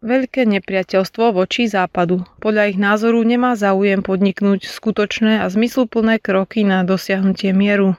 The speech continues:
Vladimír Putin v rozhovore obvinil U S A z toho, že vojna na Ukrajine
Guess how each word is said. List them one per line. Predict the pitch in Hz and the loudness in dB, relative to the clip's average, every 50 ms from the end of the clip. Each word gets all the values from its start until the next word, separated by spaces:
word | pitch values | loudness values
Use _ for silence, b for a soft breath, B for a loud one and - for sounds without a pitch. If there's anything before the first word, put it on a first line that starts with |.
| _ _ | _ _
Vladimír | - 220 226 247 226 262 240 214 190 185 | -6 -2 -2 0 2 2 2 2 0 -2
Putin | - - 233 254 - - 311 302 269 | -2 -2 -2 -2 -2 0 0 2 2
v | 220 220 | 2 2
rozhovore | 214 220 214 226 220 202 202 214 208 208 196 | 0 0 2 0 0 2 2 0 2 2 2
obvinil | 202 190 208 208 226 220 214 202 190 185 | 0 0 0 2 2 4 4 4 2 2
U | 190 214 214 | 2 2 2
S | 214 214 214 | 2 2 0
A | 208 208 | -2 -4
z | - - | -4 -4
toho, | - 208 214 220 233 240 | -2 0 2 2 2 2
že | 220 214 208 | 2 0 0
vojna | 185 196 202 208 208 214 208 202 | 0 0 2 2 2 2 2 2
na | 196 175 190 | 2 2 0
Ukrajine | 196 - - 247 240 240 240 240 233 247 254 | 0 -2 -2 -2 -2 0 0 2 2 2 0